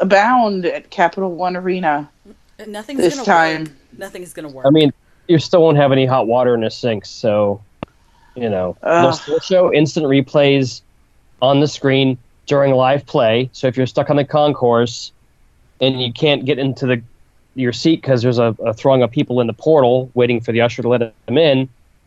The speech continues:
Speaker 3: you're watching a live game and these goddamn live replays come on. It's like, "I'm watching the fucking game. Stop showing me shit that just happened two seconds ago. I wanna see what's happening now." That shit, oh my God. I'm so mad. Anyway.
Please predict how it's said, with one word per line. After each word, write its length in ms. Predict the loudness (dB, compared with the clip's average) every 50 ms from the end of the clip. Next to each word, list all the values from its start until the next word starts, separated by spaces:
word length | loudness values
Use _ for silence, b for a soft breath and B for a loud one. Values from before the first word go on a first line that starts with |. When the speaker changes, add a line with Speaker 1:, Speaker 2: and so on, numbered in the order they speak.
| _ _ _ _ _ _
Speaker 3:
you're 120 | 0 2 2
watching 280 | 2 2 2 0 2
a 20 | 2
live 240 | 2 2 2 2
game 320 | 2 2 2 2 2 2 2
and 100 | 2 0
these 160 | -2 -4 -6
goddamn 500 | -6 -4 0 0 0 0 0 0 0 0
live 260 | 0 0 0 0 0
replays 440 | 0 -2 -2 -2 -2 -2 -2 -2 -2
come 180 | -4 -2 -2 0
on. 220 | 0 0 0 0
It's 140 | -2 0 0
like, 180 | 0 0 0
"I'm 220 | 0 0 2 2 2
watching 340 | 2 2 2 0 0 0 0
the 80 | 0 -2 -2 -2
fucking 320 | -2 0 2 2 2 2
game. 280 | 2 2 2 2 2 0
Stop 300 | 0 0 0 0 0 0
showing 240 | 0 2 2 4
me 80 | 2 2
shit 160 | 2 0 0
that 80 | 0 0
just 220 | 0 0 -2 0
happened 280 | 2 2 2 2 2 2
two 100 | 2 0
seconds 380 | 0 2 0 2 2 2 2 4
ago. 280 | 4 4 4 2 0 B B B B
I 40 | 2
wanna 140 | 2 2 2
see 80 | 2 2
what's 140 | 2 2 2
happening 360 | 2 2 2 2 2 4 4
now." 380 | 4 4 4 4 2 0 0 -4 -8 _ _ _
That 100 | -4 -4
shit, 240 | -4 -2 -4 -4 -4 -2 -2
oh 140 | 0 0 2
my 120 | 0 0
God. 260 | 0 0 0 0 -2 -8 _ _ _ _ _ -10
I'm 120 | -10 -10
so 360 | -10 -14 -18 -8 -2 -2 0 0
mad. 220 | 0 -2 -6 -8 -12 _ _ _
Anyway. 400 | -4 -2 -2 -2 -2 -4 -6 -8